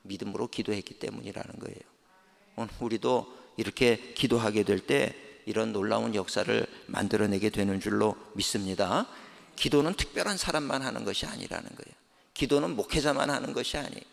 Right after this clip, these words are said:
기도는 누구나 할 수 있다. 예? 이런 어떤 기도의 확신을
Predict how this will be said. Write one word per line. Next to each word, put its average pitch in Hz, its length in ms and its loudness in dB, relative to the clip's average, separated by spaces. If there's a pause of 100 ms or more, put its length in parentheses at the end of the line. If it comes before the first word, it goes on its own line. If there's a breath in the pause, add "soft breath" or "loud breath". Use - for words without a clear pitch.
(240)
기도는 117 400 -2 (220 loud breath)
누구나 113 380 2
할 110 120 0
수 - 180 -4
있다. 143 380 -8 (540)
예? 190 160 -12 (1300 loud breath)
이런 104 420 -2
어떤 95 240 -8
기도의 98 360 -2
확신을 104 600 -6